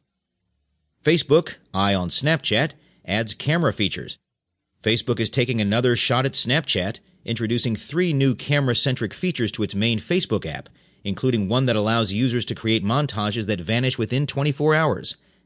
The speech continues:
just like Snapchat's Stories. Amazon launches grocery pickup stores in Seattle.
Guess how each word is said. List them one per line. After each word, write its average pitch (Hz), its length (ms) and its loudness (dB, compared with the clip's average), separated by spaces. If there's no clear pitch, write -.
just 107 400 0
like 104 320 2
Snapchat's - 880 -2
Stories. 87 560 -2
Amazon 120 460 2
launches 120 420 2
grocery 120 480 2
pickup 160 340 0
stores 107 420 0
in 117 120 0
Seattle. 117 520 0